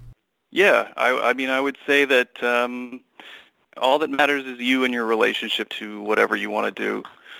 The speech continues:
And, I mean, it's, it's, uh, you know, you hear this all the time, but honestly, as long as you're happy with what you're doing, that is all that matters.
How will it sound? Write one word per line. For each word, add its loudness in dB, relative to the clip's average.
And, 0
I 2
mean, 0
it's, 0
it's, -4
uh, 2
you -8
know, -6
you -8
hear -2
this -4
all 4
the 2
time, 2
but -2
honestly, -2
as -2
long 2
as -2
you're 0
happy 2
with -4
what 2
you're -4
doing, -2
that 2
is -2
all 4
that 0
matters. -2